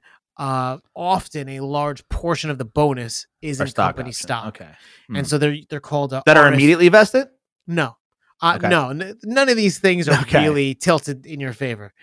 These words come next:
Speaker 2: Right.
Speaker 1: They're called, often called R S Us, restricted stock units, and they're often at, like, a five-year interval. So when
Speaker 2: Mm.
Speaker 1: you're n-, a nobody baby just out of college, you get your three thousand dollar bonus in all company shares, and then in five years,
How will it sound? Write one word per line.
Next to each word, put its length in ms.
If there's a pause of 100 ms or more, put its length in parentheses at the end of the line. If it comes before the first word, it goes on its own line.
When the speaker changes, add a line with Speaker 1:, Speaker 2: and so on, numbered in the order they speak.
Speaker 2:
Right. 240
Speaker 1:
They're 80
called, 360
often 280
called 240
R 180
S 160
Us, 320
restricted 480
stock 380
units, 340
and 140
they're 200
often 380
at, 140
like, 160
a 80
five-year 640
interval. 420
So 340 (440)
when 120
Speaker 2:
Mm. 40
Speaker 1:
you're 100
n-, 220
a 160
nobody 720 (260)
baby 320
just 240
out 80
of 80
college, 640 (300)
you 120
get 240
your 340 (200)
three 300
thousand 380
dollar 240
bonus 500
in 160
all 160
company 380
shares, 580 (300)
and 120
then 120
in 120
five 540
years, 640